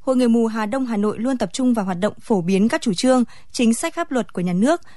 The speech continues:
đến với những người khiếm thị. Điều này không những giúp cho những hội viên khiếm thị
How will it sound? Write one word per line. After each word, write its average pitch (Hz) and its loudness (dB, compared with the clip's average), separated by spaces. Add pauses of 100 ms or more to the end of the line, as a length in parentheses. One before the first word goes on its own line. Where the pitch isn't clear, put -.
(140)
đến 226 4
với 233 0
những 233 0
người 254 2
khiếm 185 -4
thị. 269 -4 (400)
Điều 262 2
này 247 4
không 285 -2
những 254 2
giúp 339 -2
cho 269 0
những 233 4
hội 262 0
viên 247 2
khiếm 208 2
thị 277 -2